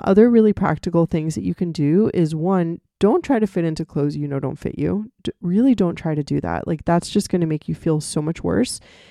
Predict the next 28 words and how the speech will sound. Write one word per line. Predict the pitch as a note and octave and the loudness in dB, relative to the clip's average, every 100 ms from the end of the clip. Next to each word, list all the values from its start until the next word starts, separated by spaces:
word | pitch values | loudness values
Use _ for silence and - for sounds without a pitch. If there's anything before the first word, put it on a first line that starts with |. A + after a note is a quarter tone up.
| _ | _
And | - F#3+ | -2 -2
buy | E3 G3+ C#4+ | 0 0 0
a | E4+ | -2
couple | - G3 F3+ | -2 0 0
new | E3+ D3 | 0 -4
clothes | - - - | -4 -4 -4
if | D3+ - | -8 -8
you | |
need | - - | -12 -12
to. | - - F#3+ G3 - | -8 -8 -8 -10 -8
Just | G3 G3 | -8 -4
buy | F#3 | -2
a | F#3+ | -2
couple | F#3+ - B3+ C4 | -2 -4 -2 -2
things | F#3 F3 F#3 F3 | 0 -2 -2 -6
at | G2+ - | -10 -8
Marshalls | E3 F3 - F#3 F3 | -4 -4 0 0 0
or | D#3+ | -4
T | - | -6
J | E3+ F3 | -4 -2
Maxx | D#3+ D#3 - | -2 -6 -6
or | |
something, | D3+ D#3+ D#3+ D#3+ D#3+ D#3 | -6 -6 -4 -2 -2 -4
or | - D#3+ D#3 | -2 0 0
at | D3 | -2
a | |
consignment | - E3 - D#3+ D#3+ D#3 | -4 -8 -4 -2 -2 -4
store, | - D#3+ D#3+ D3+ D3 | -8 -8 -6 -4 -6